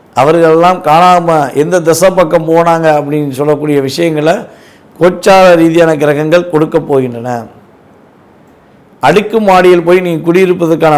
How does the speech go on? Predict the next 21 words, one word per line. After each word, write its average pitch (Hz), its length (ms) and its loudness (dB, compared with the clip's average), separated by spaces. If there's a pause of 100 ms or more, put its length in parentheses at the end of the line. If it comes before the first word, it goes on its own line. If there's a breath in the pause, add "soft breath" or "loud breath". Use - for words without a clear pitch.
(100)
வாய்ப்பு 165 300 0
உண்டு. 151 180 0 (460 loud breath)
இல்ல 156 120 2 (160)
அடுக்குமாடி 190 480 0 (100)
பில்டிங் 175 340 -2
நீங்க 156 220 -2
விலைக்கு 185 380 -2
வாங்குவதற்கான 151 580 0 (120)
வாய்ப்புகள்லாம் 151 600 0
உண்டு. 139 220 -2 (840 soft breath)
வேதனைகளையும் 180 840 2
கவலைகளையும் 175 720 2
சுமந்து 180 340 -2
கொண்டிருந்த 151 420 -2 (160)
உங்களுக்கு 160 460 0 (580 loud breath)
சாதனைகளையும் 190 840 2 (720)
வெற்றிகரமான 185 640 2 (160)
ஒரு 165 180 0
சூழ்நிலைகளையும் 190 720 0
கிரகங்கள் 165 540 0
கொடுக்க 151 260 0